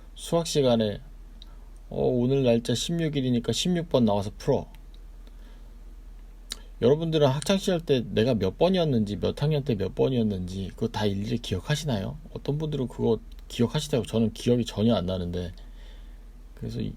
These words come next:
예전에는 보통 키순으로 이거, 어, 자신의 그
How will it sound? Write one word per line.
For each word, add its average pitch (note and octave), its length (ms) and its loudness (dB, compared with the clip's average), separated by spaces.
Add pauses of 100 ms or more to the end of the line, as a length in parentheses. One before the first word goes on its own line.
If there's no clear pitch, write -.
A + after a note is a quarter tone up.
(140)
예전에는 C#3 460 6
보통 A#2 640 0
키순으로 G3+ 600 4
이거, G2+ 500 0 (880)
어, F2+ 180 -8
자신의 G2+ 520 0
그 F2+ 340 -6